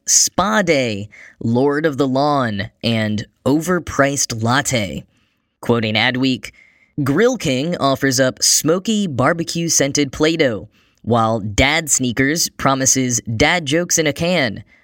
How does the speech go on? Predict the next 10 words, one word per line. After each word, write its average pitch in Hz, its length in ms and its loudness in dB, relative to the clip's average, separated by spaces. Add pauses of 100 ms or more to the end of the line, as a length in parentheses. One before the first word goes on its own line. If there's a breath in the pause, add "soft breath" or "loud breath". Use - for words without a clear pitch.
(320 soft breath)
Mom 143 460 2
Jeans, 127 440 0
on 123 200 -2
the 110 100 -2
other 127 200 2
hand, 139 300 0
has 131 260 -2
a 127 260 -2
freshly 190 640 0
washed 143 480 -2